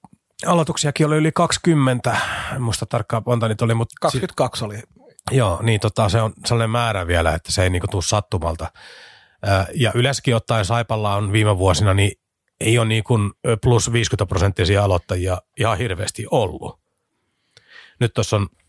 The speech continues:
Speaker 1: ennusmerkit antaa myöten, sikäli kun Lantta aloittamaan pääsee,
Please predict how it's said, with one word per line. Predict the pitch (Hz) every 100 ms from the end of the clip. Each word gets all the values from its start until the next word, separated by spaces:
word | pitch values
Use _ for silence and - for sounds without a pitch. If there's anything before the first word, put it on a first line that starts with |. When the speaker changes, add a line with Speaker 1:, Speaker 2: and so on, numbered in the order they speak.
| -
Speaker 1:
ennusmerkit | 82 113 95 107 101 101
antaa | 98 98 101
myöten, | 107 107 98 87 87 _ _ - 226
sikäli | - 117 107
kun | 107
Lantta | 107 104 -
aloittamaan | 104 101 - 98 98
pääsee, | 95 101 95 90 85